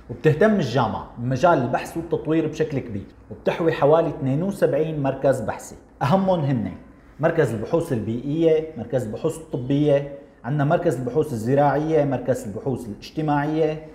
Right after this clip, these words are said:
وأخيرًا مركز البحوث التربوية. وتخرج من الجامعة العديد من الشخصيات الهامة مثل إبراهيم سمك رئيس المجلس الأوروبي للطاقة المتجددة لفترتين على التوالي، الدكتور طارق جمال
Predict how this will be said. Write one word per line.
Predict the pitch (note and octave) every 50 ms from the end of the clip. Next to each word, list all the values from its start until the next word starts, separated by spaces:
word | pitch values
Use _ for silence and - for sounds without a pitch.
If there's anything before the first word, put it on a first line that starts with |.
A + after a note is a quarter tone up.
| - - -
وأخيرًا | - G3+ G#3+ G#3 - F#3 F#3+ F#3 F3+
مركز | F3 E3+ E3 D#3+ - C#3+ A#2+ A2
البحوث | G#2 G2+ A#2 - D3+ D3 D3 C#3 -
التربوية. | - - - B2 G#2+ F#2+ G2+ F#2+ F2+ F2 F2 - - - - - -
وتخرج | A#2 - - - G3+ G#3 - C3
من | C3+ C3
الجامعة | C3 A#2+ A2 A#2 D3+ D#3 D#3 D#3 C#3+
العديد | C3+ B2 G#2+ B2 B2 D3 F3 E3 E3+
من | D3+ C#3
الشخصيات | C#3 - - - - - - B2 C3 C3 C3+ C3 -
الهامة | A#2 G#2+ G#2+ F#2+ E2+ E2+ E2 E2 - - - - - - - - - -
مثل | F3 F3 - C#3 G#2+ -
إبراهيم | - A#2 A#2+ C3+ B2+ A#2+ C#3 E3+ E3+ E3
سمك | - D#3+ D#3 D#3 D#3 D3+ - -
رئيس | C#3 D3 E3+ E3+ - -
المجلس | D#3 C3+ C#3+ C3+ B2+ C3 A#2+ A2+ - A#2
الأوروبي | B2+ B2+ C3 C3+ D3 D3+ D3+ D#3 D#3 D3+
للطاقة | C3+ - - D3 D3 - C#3+
المتجددة | C3 B2+ A2+ G#2 G#2 C3 C3+ C3+ C#3 C3+ C#3 C#3+
لفترتين | C3 B2+ A#2+ - - - A#2+ A2+ A2 - C#3+ C#3+ C#3+ C3+
على | B2 A#2+
التوالي، | - - - G#2+ F#2+ F#2 F2 - - - - - -
الدكتور | A#2+ C3+ - - - E3 D#3 C#3
طارق | - C3+ C#3+ D3 D#3 C#3
جمال | C3 B2+ C#3 D3 D3 D#3 E3 E3